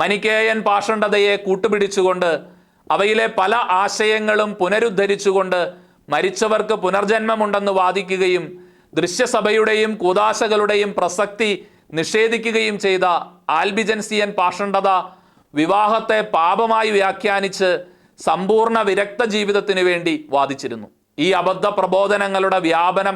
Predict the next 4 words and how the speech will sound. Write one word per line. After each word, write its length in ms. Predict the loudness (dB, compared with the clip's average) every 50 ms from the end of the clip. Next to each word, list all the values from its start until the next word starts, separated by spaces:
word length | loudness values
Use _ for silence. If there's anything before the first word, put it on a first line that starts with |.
| -2
തടയുന്നതിനായി 720 | -2 0 0 0 0 0 0 0 0 0 0 0 0 0 -2 -4 -6 -14 -20 _ _ _ _ _ -10 -4 -2
സഭയും 380 | 0 0 2 2 0 0 0 0 0
രാഷ്ട്രങ്ങളും 600 | 0 0 -2 -4 -4 -4 -2 0 0 0 0 0 0 0
തമ്മിൽ 220 | -2 0 0 0